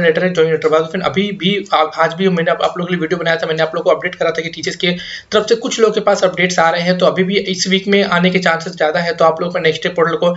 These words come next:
visit करते रहना, नेक्स्ट portal पर आपका offer letter generate हो जाएगा for those who recently submitted their document to टीसीएस एचआर team, या फिर अगर आप लोग interview दे चुके हो तो भी आपका directly offer letter आ सकता है without receiving the टीसीएस document verification mail, correct? तो जो लेटर भी आपका generate हो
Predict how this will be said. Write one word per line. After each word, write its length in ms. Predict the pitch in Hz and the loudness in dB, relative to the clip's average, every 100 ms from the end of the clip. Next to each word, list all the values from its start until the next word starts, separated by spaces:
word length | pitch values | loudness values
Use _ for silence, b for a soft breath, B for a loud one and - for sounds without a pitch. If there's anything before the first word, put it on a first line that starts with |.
| B B B - | B B B -2
visit 260 | 160 226 | 2 2
करते 240 | 196 190 202 | 2 2 0
रहना, 160 | 196 | 0
नेक्स्ट 280 | 196 160 - | 2 0 0
portal 220 | 180 170 | -2 0
पर 60 | 170 | 2
आपका 180 | 160 175 | 2 2
offer 200 | 156 175 | 2 0
letter 140 | 180 165 | -2 -2
generate 220 | 151 160 | -2 0
हो 80 | 165 | 0
जाएगा 280 | 160 160 160 - | 2 2 0 -2
for 80 | 160 143 | -2 2
those 200 | 170 175 | 2 2
who 100 | 175 | -2
recently 400 | 160 151 - 180 175 | -2 -2 -2 -2 0
submitted 400 | 156 156 165 160 | -2 0 0 2
their 100 | 160 | 2
document 340 | 151 160 160 - | 0 -2 -4 -8
to 80 | |
टीसीएस 220 | 170 151 151 | -12 -6 -2
एचआर 240 | 160 156 | 0 0
team, 180 | 208 208 | -2 0
या 80 | 156 165 | 0 0
फिर 120 | 190 B B B | -4 B B B
अगर 120 | 165 | 2
आप 160 | 160 160 | 2 0
लोग 120 | 170 | -8
interview 340 | 165 160 175 160 | -8 -8 -4 -4
दे 100 | 156 160 | -4 -4
चुके 140 | 160 | -2
हो 120 | 170 | 0
तो 140 | 175 147 | 2 2
भी 100 | 170 | 2
आपका 200 | 175 175 156 | 0 0 2
directly 280 | 151 - 175 | 0 -2 -2
offer 180 | 165 | 0
letter 140 | 160 165 | 0 0
आ 100 | 156 156 | 0 0
सकता 220 | 156 170 | -2 -2
है 80 | 160 | 0
without 320 | 143 156 156 | 0 2 0
receiving 320 | 147 151 156 202 | -6 -6 -2 -2
the 80 | 208 B B B | -2 B B B
टीसीएस 300 | 160 143 196 165 | -6 0 0 2
document 320 | 160 170 160 | 2 0 -2
verification 480 | 156 156 143 156 143 | -4 -4 -4 -4 -4
mail, 120 | 131 | -2
correct? 280 | 202 - - - | -2 -4 -8 -10
तो 80 | 160 | -2
जो 120 | 156 | 2
लेटर 220 | 170 180 175 | 2 2 2
भी 80 | |
आपका 180 | 175 180 | 2 0
generate 300 | 156 165 | -2 -2
हो 80 | 175 | 0